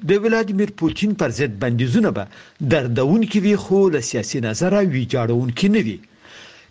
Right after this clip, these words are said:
پیسکوف هم دا راز وویل، له قانوني پلوه د روسیې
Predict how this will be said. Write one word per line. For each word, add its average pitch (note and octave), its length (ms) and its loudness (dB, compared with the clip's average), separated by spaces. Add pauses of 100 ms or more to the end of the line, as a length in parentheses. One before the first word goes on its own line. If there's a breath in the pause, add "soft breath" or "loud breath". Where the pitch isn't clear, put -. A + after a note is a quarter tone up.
پیسکوف F3 480 0
هم E3 200 -2
دا D#3 120 2
راز C3 160 -2
وویل، F3 300 2 (400 loud breath)
له E3+ 180 2 (100)
قانوني D3+ 400 0 (100)
پلوه G3 320 2
د D#3 240 0
روسیې C3 360 -2